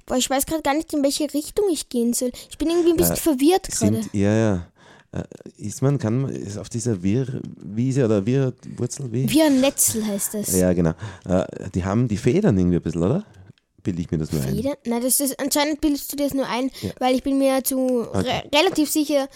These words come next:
Speaker 1: dass
Speaker 2: Zu
Speaker 1: das
Speaker 2: sein.
Speaker 1: nicht so ist.
Speaker 2: Okay. Äh, ich bin jetzt da wieder, ist Seelensand.
Speaker 1: Mm.
Speaker 2: Nein.
Speaker 1: Oh, ich hab da oben was entdeckt. Und zwar ist das, glaub ich, ein Rune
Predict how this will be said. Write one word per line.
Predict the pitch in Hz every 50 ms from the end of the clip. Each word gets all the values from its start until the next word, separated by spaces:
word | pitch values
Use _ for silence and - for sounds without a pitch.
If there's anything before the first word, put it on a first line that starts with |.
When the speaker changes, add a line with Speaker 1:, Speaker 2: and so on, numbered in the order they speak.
| - - - - _
Speaker 1:
dass | 269 262 226
Speaker 2:
Zu | 208 269
Speaker 1:
das | 262 -
Speaker 2:
sein. | 262 254
Speaker 1:
nicht | 254 240 - -
so | - 226
ist. | 196 202 - - - - - - - - _
Speaker 2:
Okay. | - 131 - - - - _ - - - - - - -
Äh, | 117 117 123 131 135 123 92 107
ich | 139 139 - - _ _
bin | 147 143 143 139
jetzt | 131 123 113 - - -
da | 120 113 110
wieder, | 120 127 -
ist | 123 127 - -
Seelensand. | - 135 156 165 151 117 85 78 78 71 78 76 73 71 - 156 - - - - - - - - - -
Speaker 1:
Mm. | 240 226 226 226 220 214 208 208 220 208 -
Speaker 2:
Nein. | - 147 135 131 - - - - - -
Speaker 1:
Oh, | - - 453 494 523 539 508 466 440 392
ich | 339 -
hab | 370 -
da | 349 330
oben | - 330 330
was | 339 311
entdeckt. | 330 320 - - 302 349 - - - - - - - -
Und | - 294 -
zwar | - - - 294 320 311 311 285 294 330 392 415 - - - _ _ _ _ _ _ _ _
ist | - 302 - - - 311
das, | 330 339 - -
glaub | - 302 294 302
ich, | 339 330 - -
ein | - 220 262 277 311 339 370 359 - - _ _ _ _ _ _ _ _ _ _ _ _
Rune | - 262 262 254 254 269 285 320 381 392 370